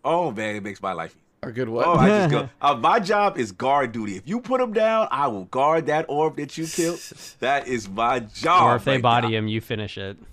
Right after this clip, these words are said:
Speaker 1: Yeah, man. I
Speaker 3: Yeah.
Speaker 1: come in there, team shot. I, <laughs>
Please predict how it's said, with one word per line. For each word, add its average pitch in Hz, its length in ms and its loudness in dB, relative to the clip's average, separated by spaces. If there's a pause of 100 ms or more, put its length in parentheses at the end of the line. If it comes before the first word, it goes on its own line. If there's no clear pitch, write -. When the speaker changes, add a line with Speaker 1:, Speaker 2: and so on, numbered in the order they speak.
(260)
Speaker 1:
Yeah, 202 440 0
man. 139 240 0
I 147 120 2
Speaker 3:
Yeah. 147 60 -4
Speaker 1:
come 180 180 -2
in 175 40 0
there, 180 120 2
team 180 320 -8
shot. 175 340 -4
I, 156 140 -6 (180)
<laughs> - 160 -4